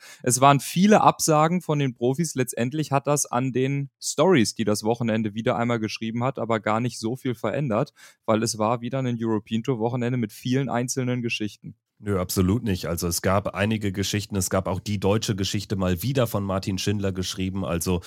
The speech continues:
Speaker 2: es gibt einiges zu bereden und, äh, wir haben uns jetzt, äh, vorgenommen, dass wir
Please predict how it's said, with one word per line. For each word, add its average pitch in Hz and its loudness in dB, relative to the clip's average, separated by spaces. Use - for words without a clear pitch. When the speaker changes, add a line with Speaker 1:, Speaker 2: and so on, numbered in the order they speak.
Speaker 2:
es - -8
gibt 120 0
einiges 107 -2
zu 113 0
bereden 104 0
und, 110 -2
äh, 90 -4
wir 95 0
haben 113 0
uns 110 -2
jetzt, 104 -2
äh, 110 -4
vorgenommen, 113 0
dass 101 0
wir 107 2